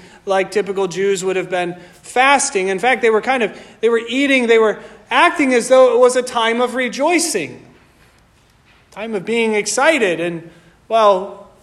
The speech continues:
what John's disciples couldn't see was that, in fact, that's what Christ was getting at, that his coming was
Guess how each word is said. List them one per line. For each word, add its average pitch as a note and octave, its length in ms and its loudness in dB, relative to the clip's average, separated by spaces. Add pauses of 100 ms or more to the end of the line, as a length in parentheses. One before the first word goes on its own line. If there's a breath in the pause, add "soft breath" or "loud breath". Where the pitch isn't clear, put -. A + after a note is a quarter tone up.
(160)
what F#3+ 200 -8
John's G3+ 440 0
disciples F#3+ 540 -2
couldn't G3 320 -4
see A3 240 -6
was F#3 380 -4
that, F#3+ 180 -2
in F#3+ 160 -4
fact, F#3+ 360 -2
that's F#3+ 300 0
what F#3+ 220 -2
Christ F#3 460 -4
was F3 420 -10 (200)
getting B3 340 2
at, D3 240 -6
that F#3 120 -2
his A3+ 220 0
coming B3 580 0
was A#3+ 400 2